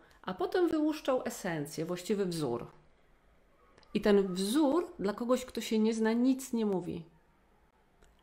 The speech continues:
A dla kogoś, kto rozumie symbol, jest wszystkim.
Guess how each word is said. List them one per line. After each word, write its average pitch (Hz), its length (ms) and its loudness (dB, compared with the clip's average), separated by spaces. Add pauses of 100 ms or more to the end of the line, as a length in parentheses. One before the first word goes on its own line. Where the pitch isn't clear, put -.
A 190 80 4
dla 185 180 4
kogoś, 269 420 2
kto - 260 0
rozumie 262 540 4
symbol, 202 720 2 (840)
jest - 240 -4
wszystkim. 165 680 -10